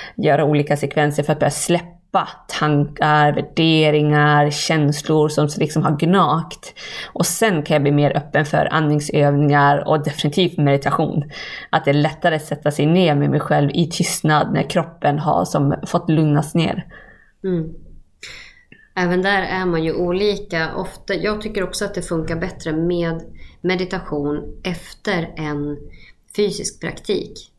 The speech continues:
Speaker 2: För att kroppen är lugnare, det går snabbare att komma in och jag kan komma väldigt mycket djupare och sitta mycket längre också,
Speaker 1: Mm.
Speaker 2: såklart, i meditationen.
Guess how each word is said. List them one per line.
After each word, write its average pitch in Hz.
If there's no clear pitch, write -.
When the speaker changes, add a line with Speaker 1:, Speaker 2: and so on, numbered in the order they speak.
Speaker 2:
För 165
att -
kroppen 165
är 175
lugnare, 160
det 165
går 160
snabbare 160
att 160
komma 165
in 156
och 156
jag -
kan 165
komma 160
väldigt 165
mycket 160
djupare 185
och 170
sitta -
mycket 160
längre 208
också, -
Speaker 1:
Mm. 165
Speaker 2:
såklart, -
i 190
meditationen. 165